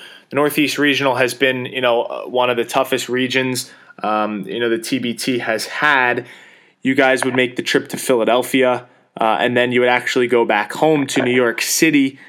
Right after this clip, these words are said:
uh, for potentially the Sweet sixteen and Elite Eight before going to Baltimore for the championship.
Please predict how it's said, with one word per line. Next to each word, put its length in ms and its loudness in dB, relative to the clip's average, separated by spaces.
uh, 320 2
for 260 0
potentially 500 0
the 120 0
Sweet 260 -2
sixteen 480 -2
and 100 0
Elite 240 2
Eight 180 0
before 300 -2
going 340 0
to 100 -4
Baltimore 520 0
for 140 -8
the 100 -4
championship. 800 -2